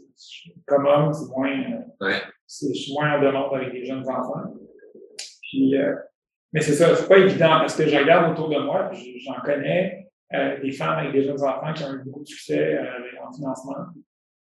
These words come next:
Speaker 1: d'autres moins. Puis,
Speaker 2: Mm.
Speaker 1: euh, c'est difficile de, de
Speaker 2: Fait que c'est un
Speaker 1: vraiment
Speaker 2: facteur
Speaker 1: dire,
Speaker 2: parmi
Speaker 1: c'est
Speaker 2: plusieurs.
Speaker 1: ça, exactement, c'est difficile à isoler comme facteur.
Speaker 2: Ouais.
Speaker 1: Ce serait mon, mais en même temps, comme je dis, moi, j'ai pas eu l'impression que jamais personne m'a fait de commentaire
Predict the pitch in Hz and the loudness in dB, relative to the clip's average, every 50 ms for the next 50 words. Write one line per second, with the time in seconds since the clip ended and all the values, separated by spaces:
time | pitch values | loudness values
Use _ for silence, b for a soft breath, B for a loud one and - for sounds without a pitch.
0 | _ - - 143 139 139 139 - - - - - 135 135 135 131 135 - 196 - | _ -4 -2 0 0 0 -2 -6 -10 -14 -16 -12 -6 -2 -2 -2 -2 -2 -4 -8
1 | - - - - - 117 117 113 117 123 127 127 127 127 127 - - - - - | -10 -14 -14 -8 -4 -2 -2 -2 -2 -2 -2 -2 -2 -2 -2 -4 -6 -8 -12 -18
2 | - - - - - - - - _ - 135 123 117 - - - 165 165 165 151 | -20 -20 -20 -20 -20 -20 -20 -20 _ -16 -14 -12 -10 -10 -4 0 2 4 4 6
3 | 143 135 135 - - - - - - 143 139 139 139 - 135 - 147 - 127 127 | 6 4 4 4 4 2 2 4 6 6 8 8 10 10 10 10 10 10 10 10
4 | - 117 120 120 113 - 196 160 170 190 185 175 170 165 165 - 160 160 170 180 | 10 10 8 8 6 6 6 8 10 12 12 12 12 10 10 8 8 8 8 6
5 | - - - 208 - - - 202 196 185 160 143 147 147 143 151 143 139 139 151 | 6 4 2 2 2 6 8 10 12 12 12 10 8 6 6 6 6 6 6 6
6 | 147 151 156 - - 135 120 104 107 120 131 - - - 127 - - _ _ _ | 4 2 2 0 -2 -4 -8 -6 -4 -2 -2 -4 -4 -8 -12 -16 -20 _ _ _
7 | 107 104 104 - - - - - 160 170 165 151 143 135 131 127 131 - - - | -6 -6 -6 -6 -6 -10 -4 2 4 4 6 6 6 4 4 2 -2 -6 -10 -12
8 | - - - _ _ _ _ _ _ _ _ - 143 139 147 143 - 160 175 180 | -14 -18 -20 _ _ _ _ _ _ _ _ -2 2 2 4 6 8 8 8 8
9 | 175 156 - - - 131 143 165 175 160 151 147 156 160 147 139 135 139 147 143 | 6 2 2 0 -4 -4 -2 0 2 2 2 2 0 2 2 2 0 2 2 2
10 | 143 147 139 143 139 135 - - 147 147 - 143 135 123 120 135 135 135 135 - | 2 2 0 0 -2 -4 -8 -8 -10 -10 -8 -6 -6 -6 -4 -2 -2 -2 -2 -4
11 | 131 123 - 143 135 131 - 139 131 - - 135 123 120 117 117 127 123 131 135 | -6 -6 -8 -8 -8 -8 -6 -6 -8 -8 -8 -10 -10 -8 -8 -8 -6 -6 -6 -6
12 | 135 131 | -6 -6